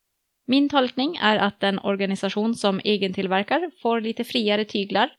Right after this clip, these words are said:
men ska ändå genomföra en övervakning av sina egentillverkade produkter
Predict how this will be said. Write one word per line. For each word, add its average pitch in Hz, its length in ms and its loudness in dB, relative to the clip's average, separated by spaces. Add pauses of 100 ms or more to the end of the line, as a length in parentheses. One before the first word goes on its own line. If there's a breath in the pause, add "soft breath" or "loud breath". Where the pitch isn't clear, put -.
(300 soft breath)
men 247 200 4
ska - 140 -4
ändå 214 260 2
genomföra 185 680 2
en 185 180 -2
övervakning 185 720 -2
av 180 100 -2
sina 185 280 -4
egentillverkade 180 760 -2
produkter - 640 -4